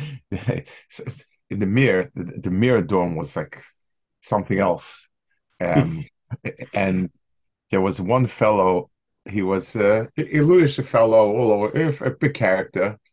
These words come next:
Speaker 1: And he, he, everything by him was, like, just, uh, li-, like the war just struck. And in those days, there was, um,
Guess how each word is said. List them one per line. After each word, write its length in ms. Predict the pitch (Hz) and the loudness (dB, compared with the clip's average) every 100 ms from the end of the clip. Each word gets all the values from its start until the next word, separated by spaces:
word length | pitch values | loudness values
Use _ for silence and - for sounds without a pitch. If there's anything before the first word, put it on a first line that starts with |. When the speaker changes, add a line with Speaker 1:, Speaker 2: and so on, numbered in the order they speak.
| _ _ _ _ _ _ _ _ _ | _ _ _ _ _ _ _ _ _
Speaker 1:
And 480 | 110 101 98 98 - _ | -2 0 0 -2 -6 _
he, 240 | 110 135 139 | -2 0 2
he, 240 | 127 131 | 0 0
everything 300 | 131 143 147 | 0 2 2
by 120 | 110 95 | 0 0
him 180 | 104 | 0
was, 160 | 95 85 | -2 -2
like, 240 | 78 - - | -8 -10 -8
just, 340 | 71 - - | -8 -8 -12
uh, 120 | - - - - _ _ _ _ _ - | -12 -12 -20 -20 _ _ _ _ _ -12
li-, 120 | 95 - | -12 -6
like 260 | 101 - | -6 -4
the 120 | 101 | -2
war 300 | 90 110 117 | 0 2 2
just 220 | 78 92 - | 0 -6 -8
struck. 460 | - 76 - - _ _ _ _ _ _ _ _ - | -4 -4 -4 -16 _ _ _ _ _ _ _ _ -4
And 340 | 110 101 98 - | -2 -2 -4 -6
in 120 | 101 | -2
those 260 | 127 131 - | 2 0 2
days, 560 | 117 107 92 - - _ _ _ _ | 0 2 -2 -6 -20 _ _ _ _
there 220 | 101 95 90 | -4 -2 -2
was, 680 | 90 85 87 87 76 - _ 90 | 0 0 0 -4 -10 -18 _ -4
um, 640 | 92 87 85 78 80 76 | -4 -4 -8 -8 -10 -14